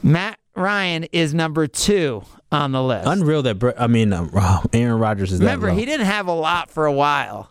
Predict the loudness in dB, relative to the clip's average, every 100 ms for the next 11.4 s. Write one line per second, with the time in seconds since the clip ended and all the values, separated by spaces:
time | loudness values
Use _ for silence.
0 | -2 0 2 2 2 2 2 2 2 2
1 | 2 0 2 0 0 0 2 2 0 -2
2 | -2 -2 -4 -4 0 0 0 -2 -4 -16
3 | -6 0 0 0 -2 -4 -6 -6 -6 -2
4 | 0 0 -2 -2 -2 -2 -2 -6 -8 -10
5 | -14 -20 -10 -2 -2 -2 -2 0 0 -4
6 | -8 _ -4 -2 -2 -2 -2 -2 0 0
7 | -2 -2 -4 -2 -2 0 -2 0 0 2
8 | 2 0 -2 -2 -2 0 0 0 0 0
9 | 0 -2 -4 -14 -20 -20 -8 -2 0 0
10 | -2 -2 -2 -2 -2 -2 -2 -4 0 0
11 | 0 -2 0 0